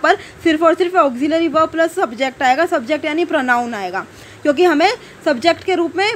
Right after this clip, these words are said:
यहाँ पर pronoun का यूज़ करना होता है question tag में हमेशा। तो अब यहाँ पर हमें auxiliary verb given है is,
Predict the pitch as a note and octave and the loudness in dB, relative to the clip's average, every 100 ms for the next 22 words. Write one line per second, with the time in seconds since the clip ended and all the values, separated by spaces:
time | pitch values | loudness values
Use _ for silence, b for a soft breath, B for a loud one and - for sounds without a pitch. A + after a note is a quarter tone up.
0 | C#4+ D#4 C4+ F4 E4 D4 D4 D4+ E4 E4+ | -4 -2 -2 -2 -2 0 -2 -2 -2 0
1 | D#4+ F4+ D4+ D4+ C#4+ F#4 F4 D4 D#4+ D4 | 0 -2 -4 -2 -2 0 2 0 0 -2
2 | C#4+ B3+ D4 A#3+ G#3 G#3 G#3 C#3 B B | -2 -2 -2 -2 -6 -10 -10 -12 B B
3 | - D4 D#4+ D#4+ D4 F#4 F#4 E4+ G4 F#4 | -2 4 6 6 6 6 6 4 2 0
4 | - - _ - - - C#4 B3+ D4+ E4 | -6 -20 _ -20 -20 -6 -2 0 4 4
5 | E4+ F4+ D4 D#4 D#4+ F4+ G4 C#4 A#3+ | 4 4 2 0 0 0 -2 -4 -10